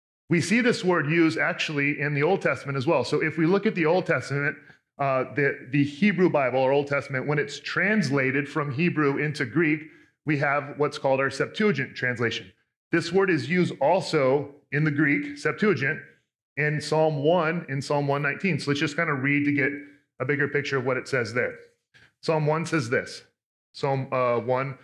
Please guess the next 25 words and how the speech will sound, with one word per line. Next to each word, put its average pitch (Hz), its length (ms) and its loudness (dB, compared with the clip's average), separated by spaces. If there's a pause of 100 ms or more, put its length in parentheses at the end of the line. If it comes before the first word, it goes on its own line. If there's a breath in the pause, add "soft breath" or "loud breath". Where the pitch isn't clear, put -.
(160 soft breath)
one 120 140 -2
and 120 100 -4
two. - 180 -4 (300 loud breath)
"Blessed," 160 560 0
so 147 220 0
Makarios, 170 800 -2 (580)
"is 147 180 -2
the 175 100 2
man 123 360 0
who 131 140 -4
walks 127 400 0
not 127 240 -2
in 202 80 2
the 180 60 -2
counsel 135 340 -4
of 113 40 -6
the 120 60 -4
wicked, 104 360 -4
nor 110 180 -6
stands 120 340 -4
in 113 80 -6
the 117 80 -4
way 110 380 -2
of 98 160 -12
sinners, 104 580 -4